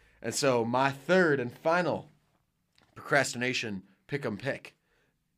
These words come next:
is going to the Roosevelt Point apartment complex to hang out with some of my older friends when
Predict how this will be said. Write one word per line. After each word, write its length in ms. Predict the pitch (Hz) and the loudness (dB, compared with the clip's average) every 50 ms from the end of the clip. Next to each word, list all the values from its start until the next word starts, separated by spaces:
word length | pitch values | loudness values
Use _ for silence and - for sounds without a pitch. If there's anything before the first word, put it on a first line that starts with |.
| _ - | _ 2
is 300 | 143 151 127 104 - - | 4 4 4 2 0 -4
going 280 | - - 131 120 113 101 | -2 0 0 0 0 -2
to 320 | - - 113 104 92 - - _ - | -4 -4 -4 -4 -6 -6 -10 _ -6
the 120 | 120 135 | -4 0
Roosevelt 440 | 131 135 139 135 113 113 127 107 95 | 2 4 4 4 2 2 0 0 -2
Point 200 | - 135 127 117 | -2 -4 -6 -6
apartment 340 | 107 - 127 127 - 113 101 | -4 -4 -4 -4 -4 -8 -10
complex 480 | - 113 101 92 95 98 82 76 - - | -8 -10 -10 -10 -10 -12 -12 -12 -10 -10
to 80 | - 107 | -8 -6
hang 220 | 123 135 131 123 | -4 -2 0 2
out 240 | 127 127 101 82 - _ _ _ _ _ _ _ _ _ _ - | 2 2 2 0 -4 _ _ _ _ _ _ _ _ _ _ -12
with 100 | 98 98 | -10 -8
some 140 | - - 110 | -6 -6 -6
of 60 | 107 | -4
my 100 | 104 101 | -4 -4
older 240 | 104 104 107 98 90 85 | -4 -4 -4 -6 -8 -6
friends 540 | - 127 131 127 104 87 78 - - - - _ _ _ _ _ - - | -4 -2 0 0 -2 -2 -6 -8 -8 -8 -12 _ _ _ _ _ -20 -16
when 500 | - - 113 135 143 127 107 98 92 92 | -8 -2 0 2 2 2 0 -2 -4 -6